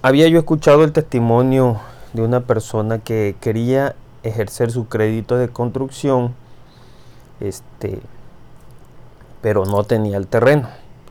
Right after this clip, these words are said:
También tenía que comprar ese terreno, y ese es uno de los primeros pasos. Y es que comenzó por el lado que, que no era. Déjenme, voy por mi café. Comenzó por el lado que no era porque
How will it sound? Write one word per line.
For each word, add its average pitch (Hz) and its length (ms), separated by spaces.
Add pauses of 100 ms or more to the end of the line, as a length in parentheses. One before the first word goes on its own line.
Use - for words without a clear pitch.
(580)
También 117 520
tenía 113 420
que 151 220
comprar 127 680
ese 107 200
terreno, 98 460 (160)
y 123 160
ese 123 160
es 123 80
uno 127 240
de 117 120
los 110 140
primeros 98 380
pasos. - 480 (1400)
Y 113 180
es 107 140
que 107 640
comenzó 127 1040
por 120 220
el 107 140
lado 113 380
que, - 680 (240)
que 101 160
no 113 240
era. 170 340 (380)
Déjenme, 104 400
voy 92 100
por 104 200
mi 104 100
café. - 340 (1120)
Comenzó 117 320
por 151 160
el 143 60
lado 139 260
que 151 140
no 131 240
era 131 220
porque 131 680